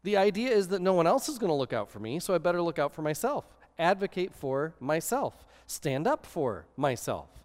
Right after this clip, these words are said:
Is that how each taxpayer and each church member and each teammate should behave? As long as my needs are met, I'm good. That person can stand up for their self. But of course, there's a competing story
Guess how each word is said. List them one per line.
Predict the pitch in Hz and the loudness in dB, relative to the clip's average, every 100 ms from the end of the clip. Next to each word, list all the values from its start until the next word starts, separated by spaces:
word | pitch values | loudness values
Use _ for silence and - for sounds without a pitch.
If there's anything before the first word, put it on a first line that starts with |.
| _ _ _ _ _ _ _ _ _ _ _ _ - | _ _ _ _ _ _ _ _ _ _ _ _ -4
Is | 156 | 0
that | 139 147 | 2 2
how | 135 156 | 2 -2
each | 170 - - | -2 -8 -4
taxpayer | 160 147 - - 165 220 262 | -4 -4 -10 -4 -2 -2 -2
and | 113 | -4
each | 120 - - | -6 -10 -14
church | - 170 - 185 | -6 -6 -6 -2
member | 175 208 285 | -2 -2 -2
and | 147 | -2
each | - - - - _ | -4 -10 -16 -20 _
teammate | - 190 185 220 - | -2 2 2 -2 -4
should | 196 165 | -4 -4
behave? | 165 147 180 320 330 - _ _ _ _ _ _ _ _ _ _ 147 | -4 -2 -2 -6 -12 -20 _ _ _ _ _ _ _ _ _ _ -4
As | 151 | 4
long | 190 196 | 4 4
as | 156 | 2
my | 175 214 302 | 4 4 4
needs | 240 202 160 | 2 0 -2
are | 143 | 2
met, | 160 - - - | 2 0 -10 -10
I'm | 175 | -6
good. | 320 349 - - _ _ _ _ - | 0 0 0 -10 _ _ _ _ 2
That | 208 - | 2 2
person | 208 202 233 233 | 0 0 0 -2
can | 202 196 | -2 -4
stand | - 107 117 | -6 -6 -4
up | 202 | -4
for | - 262 | -6 -4
their | 392 | -2
self. | - 180 104 - - - _ _ _ _ _ _ _ _ _ _ _ _ _ _ _ _ _ | 0 0 -2 -8 -20 -20 _ _ _ _ _ _ _ _ _ _ _ _ _ _ _ _ _
But | 220 | -4
of | 226 | -2
course, | 302 320 - | -2 -2 0
there's | 233 214 | 0 0
a | 196 | -2
competing | 202 196 - 294 262 | -4 -6 -4 -2 -2
story | 214 - 277 214 113 | -2 -4 -2 -2 -4